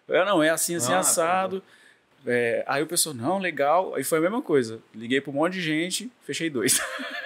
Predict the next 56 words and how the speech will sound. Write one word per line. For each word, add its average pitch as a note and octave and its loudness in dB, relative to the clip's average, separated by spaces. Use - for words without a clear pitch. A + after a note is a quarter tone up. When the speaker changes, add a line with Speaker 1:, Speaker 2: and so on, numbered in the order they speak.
Speaker 1:
<laughs> - -2
Aí C3+ 2
vol-, F#3+ 4
voltei D#3 2
a-, D#3 2
ativa D#3 0
de E3 -10
novo. B2+ 2
Aí A2 -6
só D#3 4
fazendo E3 -2
tráfego. A2 -2
Eu A2 -8
tirei C3 -2
conteúdo, D3 -6
tirei C#3 -2
todas F#3+ -2
as F3+ -4
outras D3 -8
coisas B2+ -6
que B2+ -12
a - -10
gente A#2+ -12
fazia D3 -4
e D#3+ -12
foquei E3 -2
só D3+ 2
Speaker 2:
Mas D#3 -2
Speaker 1:
nessa C#3+ 0
Speaker 2:
sabe D#3+ -6
que C3+ -8
hoje D3 -8
você B2+ -10
é B2+ -4
um B2+ -2
expert A#2+ -6
em - -16
tráfego. - -6
Mas, A2 -4
por A2+ -6
exemplo, A2 -6
lá B2+ 0
atrás, A2 -4
quando A2 -16
você A2+ -14
fechou A2+ -14
esses A2+ -14
dois, F#2 -12
você - -10
notou B2 -10
que - -20
deu C3 -12
um A#2+ -8
upgrade, A2 -4
deu A#2+ -4
um A2+ -10